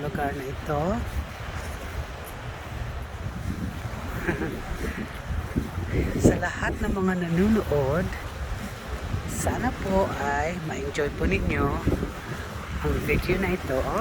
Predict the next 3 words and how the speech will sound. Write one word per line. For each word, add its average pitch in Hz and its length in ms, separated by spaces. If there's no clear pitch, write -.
Yan. - 200
Napakagandang 143 960
tanawin. 131 640